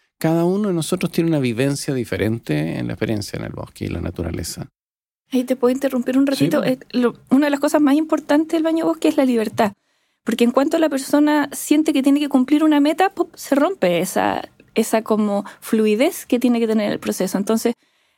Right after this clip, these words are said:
Speaker 2: por ejemplo, en estos círculos donde tú quieres compartir, tienes que querer hacerlo. Si tú quieres guardar silencio, no dices nada.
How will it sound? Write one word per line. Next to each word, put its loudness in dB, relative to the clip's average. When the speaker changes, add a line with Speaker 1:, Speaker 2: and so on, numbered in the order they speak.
Speaker 2:
por 2
ejemplo, 2
en 2
estos -2
círculos 0
donde 2
tú -4
quieres 0
compartir, 0
tienes 4
que 2
querer 0
hacerlo. -4
Si -10
tú -2
quieres 0
guardar 0
silencio, -2
no 2
dices -8
nada. 0